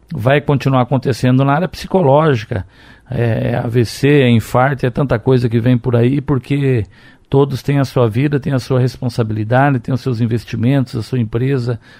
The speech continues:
o seu trabalho, e o desemprego, ele não pode ser ainda mais acelerado por conta disso. Então,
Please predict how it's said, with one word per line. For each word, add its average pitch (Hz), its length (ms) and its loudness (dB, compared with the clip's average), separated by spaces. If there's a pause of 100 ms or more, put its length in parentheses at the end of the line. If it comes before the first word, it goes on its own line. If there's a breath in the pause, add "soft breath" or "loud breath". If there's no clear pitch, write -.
(100 loud breath)
o 123 100 -6
seu 143 260 -2
trabalho, 131 540 2
e 156 60 2
o 160 40 0
desemprego, 156 720 0 (460 loud breath)
ele 143 320 4
não 151 260 4
pode 139 760 4
ser 143 320 0
ainda 151 400 4
mais 139 320 2
acelerado 131 600 0
por 139 140 -4
conta 147 320 -2
disso. 110 300 -2
Então, 131 360 0